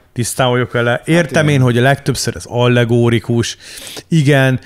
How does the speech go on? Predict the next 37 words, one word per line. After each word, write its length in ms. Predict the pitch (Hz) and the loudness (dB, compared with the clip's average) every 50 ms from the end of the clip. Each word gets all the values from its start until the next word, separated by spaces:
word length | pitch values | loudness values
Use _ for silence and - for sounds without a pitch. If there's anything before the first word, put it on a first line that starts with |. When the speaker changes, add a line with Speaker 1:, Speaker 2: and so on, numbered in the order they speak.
| - - - | -14 -10 -4
Speaker 1:
mindent 580 | - 151 165 170 165 151 135 127 120 107 - 131 | 0 2 4 4 4 4 4 2 2 0 0 2
értek, 640 | 135 143 151 156 147 - 165 156 151 156 - - - - - - _ _ - | 2 4 4 2 2 2 2 2 2 0 -2 -8 -20 -20 -20 -20 _ _ -6
csak 200 | - - 123 - | -2 -2 0 2
azért, 600 | 143 135 113 143 143 143 139 139 139 131 - - | 2 2 2 2 2 2 2 0 0 -2 -6 -6
ö, 440 | 113 127 131 127 127 127 127 127 127 117 87 | -4 -2 0 2 2 2 2 2 2 0 0
hogy 140 | - 170 | 0 0
mondjam, 380 | 170 160 151 135 123 117 110 - - - | 2 2 2 2 0 0 -2 -4 -8 -6
a 180 | - 120 113 | -4 0 2
hülyeségnek 680 | 110 160 180 180 147 - - 147 139 131 127 123 113 - | 4 4 4 4 2 2 0 0 0 2 2 0 0 -2
is 160 | 120 - - | -2 -4 -2
van 140 | - 131 123 | -2 0 0
azért 240 | 120 110 113 113 104 | 0 0 0 0 0
határa. 520 | 107 104 - - 101 95 95 92 90 82 - - - - | 0 -2 -2 -4 -4 -4 -6 -6 -10 -12 -14 -16 -14 -6
Nevezzük, 520 | 120 120 123 127 127 123 113 113 120 117 | -2 0 2 2 2 2 2 0 -2 -2
nevezzük 400 | - 151 156 160 147 139 120 127 | 0 0 2 2 2 2 2 2
Speaker 2:
Abszolút, 240 | 131 127 131 131 127 123 | 2 2 2 2 2 2
Speaker 1:
nevén. 160 | 120 117 107 - | 0 0 -2 -6
Speaker 2:
igen. 220 | 101 104 98 98 95 92 90 - - - - - - _ _ | -8 -12 -12 -14 -16 -18 -20 -20 -20 -20 -20 -20 -20 _ _
Speaker 1:
Tehát 220 | - 131 120 - - - - - | -4 -4 -4 -6 -10 -18 -8 -4
ez 200 | - 151 143 131 | -2 0 2 2
egyik 300 | 147 143 131 120 127 - | 2 2 2 0 -2 -2
fele. 240 | - - 127 117 117 | 0 0 0 2 2
A 60 | 120 | 2
másik 320 | 139 170 180 156 180 180 | 2 2 2 2 2 0
fele 260 | - - 175 151 143 | 0 0 2 2 2
meg 160 | 135 135 135 139 | 2 2 2 2
az, 200 | 147 151 - - | 2 0 0 0
hogy 100 | 147 139 | 0 0
itt 180 | 139 135 - - | 0 0 -2 -4
akkor 240 | 123 - - 131 | -6 -4 -4 -4
itt 100 | 117 98 | -4 -2
lógok, 420 | 120 123 127 147 165 160 160 - - | -2 0 0 0 0 0 -2 -2 0
érted, 260 | 160 143 117 135 127 | 0 0 0 0 0
és 140 | 127 - - | 0 0 -2
akkor 240 | 127 - - 123 120 | -4 -2 -2 0 0
ez 120 | 117 107 | 0 2
a 220 | 120 117 117 107 | 2 2 0 0